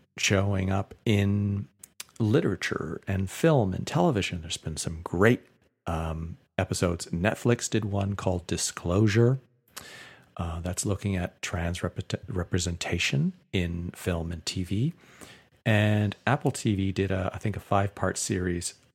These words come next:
I, I think it's called Out on T V. I can't quite remember what the exact, um, title was, but it looked at L G B T Q representation over the years and how that has changed.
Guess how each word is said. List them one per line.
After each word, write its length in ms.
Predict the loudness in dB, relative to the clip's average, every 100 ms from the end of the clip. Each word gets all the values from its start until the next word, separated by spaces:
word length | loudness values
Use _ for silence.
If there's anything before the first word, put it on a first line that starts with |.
| -2
I, 140 | -2 -4 _
I 60 | -14
think 500 | -12 -8 4 4 6
it's 100 | 2
called 280 | 0 -4 -4
Out 200 | -2 0
on 180 | 0 -2
T 200 | -4 -4
V. 220 | -6 -4 -4
I 80 | -6
can't 320 | -2 -2 -2 _ -2
quite 280 | 2 2 2
remember 520 | 0 0 0 -2 -2
what 180 | -4 -4
the 80 |
exact, 460 | -4 -4 -4 -6 -10 _
um, 360 | -4 -4 -6 -10 -16 -20 -12
title 300 | -2 0 2
was, 260 | -2 -4 2
but 160 | 4
it 100 | 4
looked 300 | 6 4 6
at 220 | 2 2 2
L 160 | 4 4
G 220 | 4 -2
B 160 | -4 -6
T 200 | -6 -8
Q 340 | -6 -6 -6 _ -6
representation 720 | -6 -4 -4 -2 -2 -2 -4 -4
over 180 | -4
the 80 | -4
years 260 | -4 -4 -6
and 100 | -6
how 180 | -6 -8
that 180 | -8
has 140 | -8 -6
changed. 640 | -2 -2 -4 -6 -10 -12